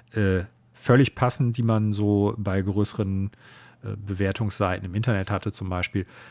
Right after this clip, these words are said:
Aber, ähm, ja, der, der, der Beigeschmack dessen, dass es vielleicht ein Cross-Gen-Titel ist, mag da auch so ein bisschen mit reinfließen, dass ich gedacht habe, okay, ich habe jetzt auf einen größeren Sprung noch gehofft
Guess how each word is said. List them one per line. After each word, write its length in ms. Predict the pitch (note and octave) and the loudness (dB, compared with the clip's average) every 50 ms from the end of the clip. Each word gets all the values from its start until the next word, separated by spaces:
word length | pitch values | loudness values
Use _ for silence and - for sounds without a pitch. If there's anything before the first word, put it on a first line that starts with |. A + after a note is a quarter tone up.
| - _ _ | -20 _ _
Aber, 1080 | - - G#2+ F#2+ F#2+ F#2+ G2 G2 G2 F#2 G2+ G2 F#2+ F#2+ F#2 F#2 F#2 F#2 F#2 F#2 F2+ - | -2 0 2 2 2 2 2 2 2 2 2 2 2 2 2 0 0 -2 -2 -4 -4 -6
ähm, 560 | - F#2+ F2+ F2 F2 F2+ F2 F2 F2 F2 F2 - _ _ _ _ - - | -6 -6 -6 -6 -6 -6 -6 -6 -6 -6 -8 -10 _ _ _ _ -8 -4
ja, 180 | F2+ E2+ E2 - _ _ _ _ _ - | -4 -4 -4 -6 _ _ _ _ _ -12
der, 600 | A2 A2 A2 - A2 - - G#2+ G2 G2 F#2+ F2+ | -12 -12 -12 -12 -6 0 2 2 4 2 2 0
der, 180 | F#2+ F#2+ F#2 | 0 0 0
der 100 | F#2 F#2+ | 0 0
Beigeschmack 640 | F2 F2 F#2+ G#2+ C3 C3+ C3+ - - C3 A#2 A2 - | 2 4 4 6 6 6 4 4 4 4 2 4 4
dessen, 500 | - A2+ A2 - - A2 G#2+ G#2+ G2+ - | 2 2 2 2 2 2 2 0 0 -2
dass 200 | - G2 F2+ - | -4 -2 -2 -2
es 100 | B2 A2 | -2 -4
vielleicht 320 | - - - G#2 F#2+ - - | -4 0 0 0 0 -2 -4
ein 40 | G#2 | -6
Cross-Gen-Titel 760 | - - A2 G2+ - - - - G2 F2+ - - G#2 - G2+ | -2 0 0 0 0 0 -2 -2 -2 -2 -2 -4 -4 -4 -4
ist, 180 | G2+ F2 - - | -4 -4 -6 -6
mag 200 | G2 E2+ E2+ - | -6 -6 -6 -2
da 140 | - F#2+ E2+ | -2 -2 -2
auch 180 | D#2 - - | -2 -6 -8
so 80 | - F#2+ | -8 -8
ein 80 | F#2 | -6
bisschen 180 | F2 - - G2+ | -6 -6 -6 -6
mit 160 | F#2 F#2 F#2 | -4 -4 -4
reinfließen, 680 | F#2 F2+ F2+ G2 - - G#2+ F#2 - - G2 F2 F2+ G2 - | -4 -4 -6 -6 -4 -4 -4 -4 -4 -6 -8 -8 -10 -12 -12
dass 180 | - E2+ E2+ - | -10 -8 -8 -8
ich 80 | - - | -10 -10
gedacht 280 | - - F2+ F2 - | -10 -8 -8 -8 -8
habe, 120 | F#2+ - - | -10 -10 -10
okay, 220 | - - - E2+ | -12 -10 -10 -10
ich 140 | D#2+ - - | -6 -2 -2
habe 140 | G2+ - G2+ | 0 0 0
jetzt 220 | F#2 - - - | -2 -4 -4 -2
auf 180 | - G#2 - - | -2 -2 0 0
einen 80 | G#2+ | 0
größeren 400 | - G#2 G#2+ A#2 A#2 - - G#2 | 2 4 4 4 4 4 2 0
Sprung 280 | - - - - A2 G#2+ | -2 -2 0 0 2 2
noch 180 | G2+ F#2 - | 2 0 -2
gehofft 360 | - F#2+ F2 A#2+ D3 - - | -2 2 2 2 2 2 -2